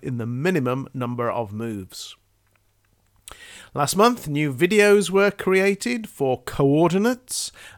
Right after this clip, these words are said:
and straight line graphs. And always when I'm making these videos, I have in mind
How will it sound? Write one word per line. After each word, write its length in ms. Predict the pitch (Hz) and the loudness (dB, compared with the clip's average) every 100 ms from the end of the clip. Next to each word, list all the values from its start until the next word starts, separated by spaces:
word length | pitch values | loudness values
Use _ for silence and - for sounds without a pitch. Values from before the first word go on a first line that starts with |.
| - | -4
and 680 | 139 151 147 147 151 147 135 | 0 2 2 2 0 -2 -4
straight 640 | - - - 165 156 - | -6 -6 0 2 2 0
line 460 | 151 143 139 135 131 | -2 0 0 -2 -4
graphs. 760 | 127 127 110 95 - - - - | -2 -2 -2 -8 -14 -10 -10 -8
And 240 | - 196 | -8 -4
always 280 | 285 320 214 | -2 -2 0
when 100 | 208 | 0
I'm 120 | 185 | 0
making 320 | 180 175 170 | -2 -2 -2
these 220 | 151 135 | 0 -2
videos, 500 | 123 139 139 139 139 | -4 -2 2 2 0
I 140 | 139 139 | 0 0
have 180 | 180 170 | 0 0
in 160 | 143 | 0
mind 540 | 131 131 127 131 131 | -2 -2 0 -2 -4